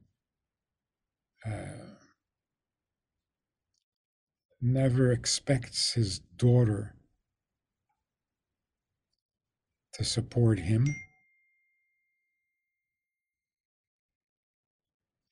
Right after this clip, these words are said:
He expects his daughter to lean on him, not that he could lean on his daughter.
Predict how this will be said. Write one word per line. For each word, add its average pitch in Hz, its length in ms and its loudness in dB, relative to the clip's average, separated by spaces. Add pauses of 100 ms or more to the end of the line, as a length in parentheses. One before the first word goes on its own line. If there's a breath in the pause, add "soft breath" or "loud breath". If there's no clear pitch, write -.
(440)
He 127 80 6
expects 123 480 0
his 135 160 2
daughter 120 460 6
to 113 40 4
lean 135 440 6
on 127 260 4
him, 127 460 4 (1080)
not 147 200 0
that 104 100 2
he 143 120 2
could 117 220 -2
lean 123 240 6
on 101 140 2
his 92 180 -4
daughter. 120 460 -2